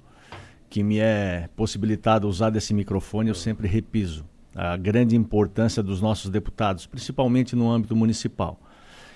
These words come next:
É, falando especificamente do deputado Ricardo, do, do meio do ano passado pra cá, setembro do ano passado pra cá, é, já trouxe aí mais de um milhão de reais em emendas a pedido nosso, somente de setembro do ano passado pra cá.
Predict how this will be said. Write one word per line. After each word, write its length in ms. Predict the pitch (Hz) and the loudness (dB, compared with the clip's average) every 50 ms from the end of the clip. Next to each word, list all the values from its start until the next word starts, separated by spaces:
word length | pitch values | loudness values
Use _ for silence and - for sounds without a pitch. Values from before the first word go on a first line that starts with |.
| - - - - | -20 -20 -16 -10
É, 640 | - - 95 95 95 95 98 92 87 82 76 71 80 - - - - - - - - | -6 -4 -2 0 0 0 0 0 0 -2 -4 -6 -8 -10 -14 -16 -18 -20 -20 -20 -18
falando 380 | - - 104 98 104 110 110 | -10 -4 -2 0 2 2 2
especificamente 480 | 107 - - 113 101 - - 107 113 113 | 0 0 -2 -4 -4 0 0 2 2 2
do 40 | 107 | 2
deputado 320 | 110 - - - 110 107 | 0 -2 -2 -2 0 0
Ricardo, 540 | 98 98 - - - 117 127 120 107 92 90 | 0 -2 -2 -2 -2 0 0 0 0 -2 -4
do, 340 | 87 92 90 85 85 85 82 80 | -4 -4 -4 -4 -4 -6 -8 -12
do 160 | 82 85 85 87 | -10 -8 -4 0
meio 300 | 92 101 113 131 127 110 | 2 4 6 6 6 4
do 80 | 101 | 4
ano 100 | 110 110 | 2 0
passado 400 | - - 95 - - 110 107 95 | 0 -2 -4 -2 -2 -2 -2 -2
pra 160 | 87 87 85 | -4 -6 -8
cá, 220 | 82 - 107 110 110 | -6 -2 -2 -2 -2
setembro 480 | - - - 90 - - 107 107 95 | -2 -4 -6 -6 -4 -2 -2 -2 -2
do 80 | 92 98 | 0 0
ano 100 | 98 92 | -2 -2
passado 380 | - 92 90 - 104 98 92 85 | -2 -4 -4 -4 -4 -4 -4 -4
pra 160 | - 87 85 | -6 -6 -6
cá, 320 | - - 110 113 107 101 - _ _ _ - - - - - - - | -4 -2 -2 -2 -2 -4 -8 _ _ _ -20 -20 -20 -20 -20 -18 -10
é, 280 | - 92 95 95 95 | -6 -4 -2 -2 0
já 160 | 92 95 101 | 0 0 -2
trouxe 360 | 92 - 101 110 110 107 - 113 | -2 0 0 0 0 2 2 2
aí 120 | 107 107 | 2 2
mais 320 | 101 104 107 113 113 104 | 2 2 2 2 2 2
de 40 | 95 | 2
um 40 | 107 | 2
milhão 280 | 107 104 101 101 107 110 | 0 2 2 0 0 0
de 80 | 98 | 0
reais 360 | 90 95 101 101 107 104 92 | 0 0 2 2 2 2 2
em 120 | 107 104 104 | 0 0 2
emendas 600 | 98 101 110 113 113 110 98 95 90 - - - - | 2 2 2 2 2 2 0 0 -2 -4 -8 -8 -6
a 80 | 101 101 | -6 -4
pedido 400 | - - 104 92 101 104 98 98 | -2 -2 -2 0 0 0 0 0
nosso, 420 | 98 104 110 113 - - - 82 - _ _ _ - _ - | 0 2 0 0 -2 -6 -12 -12 -16 _ _ _ -20 _ -16
somente 540 | - - 107 95 95 101 110 117 113 - 104 | -8 -4 -2 0 2 2 2 0 0 -2 -6
de 100 | 104 - | -6 -4
setembro 600 | - - 110 95 - - 120 127 123 110 98 98 | 0 0 0 0 2 2 4 4 4 4 2 0
do 100 | 92 95 | 0 0
ano 100 | 101 101 | 0 0
passado 380 | - 101 95 - - 101 98 87 | 0 -2 -4 -2 -2 -2 -2 -2
pra 180 | - 95 92 | -4 -6 -6
cá. 220 | - - 82 82 | -6 -8 -10 -10